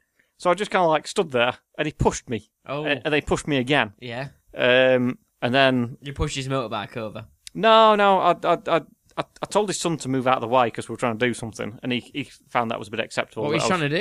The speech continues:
Speaker 2: do?
Speaker 1: Uh, well, it was, it was, it was getting in the way of something, so we sort of, like, asked him to move.
Speaker 2: In the way of what?
Speaker 1: It was just in the way.
Speaker 2: Of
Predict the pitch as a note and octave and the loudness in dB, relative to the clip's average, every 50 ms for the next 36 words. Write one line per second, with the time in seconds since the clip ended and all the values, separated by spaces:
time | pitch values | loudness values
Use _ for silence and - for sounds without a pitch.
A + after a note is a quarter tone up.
0 | A3+ G3 A#2+ - _ _ _ - D3+ C#3+ C#3+ C#3+ C#3+ C#3+ C#3+ B2 A#2+ D3+ D3+ C#3+ | -4 -4 -8 -10 _ _ _ -8 -4 -2 -2 0 0 0 -2 -4 -2 0 0 0
1 | C3+ B2+ A#2 B2 B2 G#2+ G2 G#2+ - _ - - D3+ C3+ B2+ - - D3+ C3+ B2+ | 0 -2 -6 -10 -14 -16 -16 -16 -18 _ -16 -12 -10 -10 -10 -8 -8 -8 -6 -8
2 | - - _ - - G3 D#3+ D3+ C#3 C3 C#3+ C#3 B2+ A#2 - - A#2 G#2+ - A#2 | -10 -14 _ -6 -4 -2 -2 -2 0 0 2 2 2 0 -2 -8 -12 -10 -8 -8
3 | A2 G#2+ _ _ - - B2 A2+ A2+ A2+ A2+ A2 - B2 A2+ A#2 A#2 A#2+ - - | -8 -10 _ _ -8 -4 -2 -2 -2 -2 -4 -8 -8 -8 -4 -4 -4 -4 -4 -4
4 | - - - - - - - _ - A#2+ A#2 A2 - - E3+ F3 E3+ F3+ F#3 F3+ | -6 -6 -6 -6 -12 -12 -14 _ -8 -6 -6 -6 -8 -8 -8 -6 -4 -4 -4 -4
5 | D#3 F3 A3 A#3+ F3+ - - _ _ _ _ _ _ _ - G4 F4+ A3 - - | -4 -4 -4 -4 -6 -8 -10 _ _ _ _ _ _ _ -12 -12 -10 -10 -12 -12
6 | - C3+ B2 C3 G#3 C#4 B3+ D#3 - _ _ _ - C#3 C#3 | -12 -10 -10 -8 -8 -8 -8 -10 -12 _ _ _ -16 -16 -16